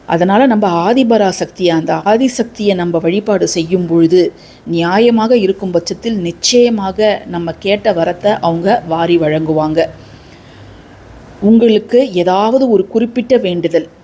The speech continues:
ஒன்று மட்டும் நீங்க மனசுல வச்சுக்கிட்டு, நாளைக்கு நான் சொல்ல போற இந்த எளிய வழிபாட்டை மாலை ஒரு ஏழு மணி அளவுல உங்களுடைய பூஜை அறையில நீங்க செய்யுங்க.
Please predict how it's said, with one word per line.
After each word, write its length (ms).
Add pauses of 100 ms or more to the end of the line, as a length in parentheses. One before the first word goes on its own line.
(280)
ஒன்று 500
மட்டும் 360
நீங்க 380
மனசுல 380
வச்சுக்கிட்டு, 600 (500)
நாளைக்கு 640 (320)
நான் 280
சொல்ல 280
போற 280
இந்த 300
எளிய 360
வழிபாட்டை 600
மாலை 500 (520)
ஒரு 220
ஏழு 300
மணி 280
அளவுல 300
உங்களுடைய 500
பூஜை 360
அறையில 240
நீங்க 280
செய்யுங்க. 380